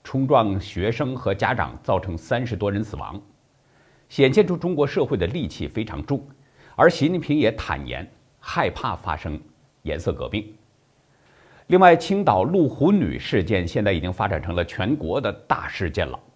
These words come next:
各地的老兵纷纷的前往青岛，迫使青岛现在是戒严了。当局这么做只是为了一个叫做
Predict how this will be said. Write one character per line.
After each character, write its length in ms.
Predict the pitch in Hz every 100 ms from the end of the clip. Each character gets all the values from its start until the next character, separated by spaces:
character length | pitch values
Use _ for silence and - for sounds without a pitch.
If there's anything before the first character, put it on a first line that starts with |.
| _ _
各 240 | - 208 143
地 200 | 208 131
的 240 | 92 73
老 300 | 64 85 78
兵 340 | 131 143 - - -
纷 280 | 156 170
纷 280 | 160 147 151
的 160 | 107 80
前 360 | - 95 104 117
往 200 | 73 67
青 240 | - 131 123
岛， 280 | 64 - - _ _ _ _ _
迫 200 | - 131
使 200 | - 82
青 280 | - - 135
岛 200 | 73 65
现 200 | - 95
在 160 | 87
是 180 | 76 76 71
戒 200 | 139 85
严 160 | 62
了。 160 | 95 - - _ _ _ _ _ _ - _ _
当 240 | 160 214 220
局 220 | 131 175
这 120 | 233
么 120 | 147
做 200 | 131 92
只 320 | - - 80
是 200 | 76 -
为 160 | 185 165
了 80 | 123
一 120 | 131
个 140 | 131 120
叫 220 | 139 104
做 340 | 104 90 82